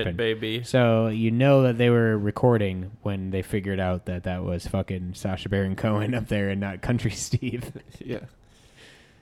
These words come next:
Speaker 1: I
Speaker 3: Um,
Speaker 1: wanna see that footage.
Speaker 3: yeah, I agree. Release the tape.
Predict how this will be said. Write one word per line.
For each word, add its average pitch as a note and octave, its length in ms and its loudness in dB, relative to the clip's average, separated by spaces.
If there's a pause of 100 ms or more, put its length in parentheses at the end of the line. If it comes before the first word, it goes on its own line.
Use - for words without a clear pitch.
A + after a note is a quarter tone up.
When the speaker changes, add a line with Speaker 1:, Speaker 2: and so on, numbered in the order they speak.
(1120)
Speaker 1:
I C#3 40 -4
Speaker 3:
Um, D#3+ 120 -4
Speaker 1:
wanna F#3 260 2
see G3+ 160 4
that F#3+ 180 6
footage. C3+ 420 2 (240)
Speaker 3:
yeah, C3 280 -2 (160)
I A#2+ 120 -6
agree. B2 380 -4 (520)
Release A2+ 520 -2
the A2+ 140 -4
tape. A2 440 -4